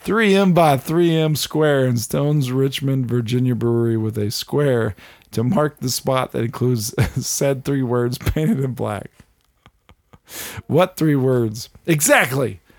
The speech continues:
For the uninitiated. That, fuck this, fuck,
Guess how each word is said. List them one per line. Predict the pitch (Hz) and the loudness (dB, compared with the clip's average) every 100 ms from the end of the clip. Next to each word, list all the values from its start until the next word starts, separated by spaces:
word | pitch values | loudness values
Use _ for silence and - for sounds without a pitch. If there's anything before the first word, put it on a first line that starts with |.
| _ _ | _ _
For | - 143 | -2 0
the | 139 143 | 2 2
uninitiated. | 147 147 147 147 135 127 - 120 107 107 - - _ _ | 2 0 0 0 0 0 0 0 0 -2 -8 -16 _ _
That, | 123 120 139 156 - - - - _ _ _ _ _ - | -8 -2 0 0 -2 -10 -20 -20 _ _ _ _ _ -20
fuck | - 82 - | -8 -8 -6
this, | 117 127 - | -6 -6 -8
fuck, | - 127 | -8 -8